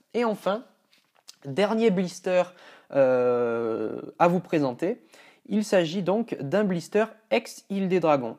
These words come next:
Donc ce n'est pas, euh, je ne l'ai pas acheté, je l'ai payé zéro euro, puisque c'est, euh,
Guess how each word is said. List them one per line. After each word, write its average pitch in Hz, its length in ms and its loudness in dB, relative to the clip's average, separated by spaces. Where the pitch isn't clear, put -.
Donc 131 160 -8
ce - 160 -8
n'est 151 140 -2
pas, 196 440 2
euh, 127 280 -2
je 123 100 -8
ne 143 60 0
l'ai 156 80 0
pas 196 120 4
acheté, 170 380 -2
je 151 60 -2
l'ai 131 120 -2
payé 143 260 0
zéro 156 280 0
euro, 139 300 0
puisque 196 680 0
c'est, 180 440 -4
euh, 135 200 2